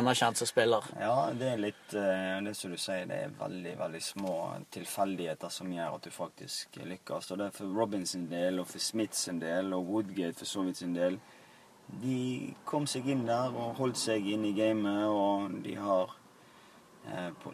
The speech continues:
Speaker 2: levd av det på det nivået i, i tjue år, sant? Så det, det er litt sånn det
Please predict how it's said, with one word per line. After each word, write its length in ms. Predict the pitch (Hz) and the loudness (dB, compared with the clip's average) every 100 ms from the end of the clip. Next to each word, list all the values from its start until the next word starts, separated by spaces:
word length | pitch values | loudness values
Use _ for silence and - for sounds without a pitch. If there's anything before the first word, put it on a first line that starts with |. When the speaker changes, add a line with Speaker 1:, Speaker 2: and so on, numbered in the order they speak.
| 104 | 4
Speaker 2:
levd 280 | 113 104 | 4 6
av 80 | 95 | 6
det 160 | 90 - | 4 2
på 120 | 92 | 0
det 420 | 98 92 85 82 - - 95 | 4 4 2 -2 -6 -10 -6
nivået 520 | 95 92 90 82 76 | -2 -2 0 0 -2
i, 240 | 80 82 76 - - - - - - - 98 | -6 -10 -14 -18 -20 -20 -20 -20 -20 -14 -10
i 40 | 92 | -6
tjue 280 | 104 98 | -2 0
år, 240 | 90 85 85 | 0 -2 -2
sant? 300 | - 92 - - - - - | -4 -6 -8 -20 -20 -20 -16
Så 600 | - 107 104 101 95 110 | -6 -2 0 0 0 -2
det, 480 | 113 120 117 110 104 107 - - - - - - - | -4 -2 -2 -4 -6 -10 -16 -20 -20 -20 -20 -20 -6
det 80 | - | 0
er 40 | |
litt 120 | 156 | 0
sånn 180 | - 156 | 2 6
det 80 | 147 | 8